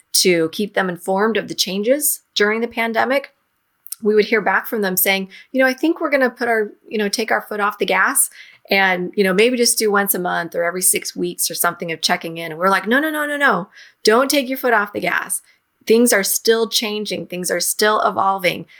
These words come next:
Economies are opening and reclosing and all kinds of things. So keep that cadence because your people have gotten used to it and they're really looking for, even if nothing's changed, just get on that call and say,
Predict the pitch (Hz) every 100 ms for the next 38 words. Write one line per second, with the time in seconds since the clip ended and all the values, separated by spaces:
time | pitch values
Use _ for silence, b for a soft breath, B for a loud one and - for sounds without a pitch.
0 | b 196 185 196 185 175 165 170 - 262
1 | 339 339 339 311 214 190 233 233 220 202
2 | 185 180 170 165 165 170 b b b 247
3 | 277 - 247 226 202 180 170 185 170 -
4 | 240 277 - 233 - - 226 202 175 -
5 | - b b - 190 214 180 180 - 240
6 | 214 180 - 175 180 190 214 - 233 220
7 | 196 185 196 190 180 202 208 226 226 -
8 | 185 180 180 175 B B 247 311 320 302
9 | 294 262 - 208 151 - - - _ _
10 | - 190 190 180 214 220 220 202 196 185
11 | 180 175 175 170 165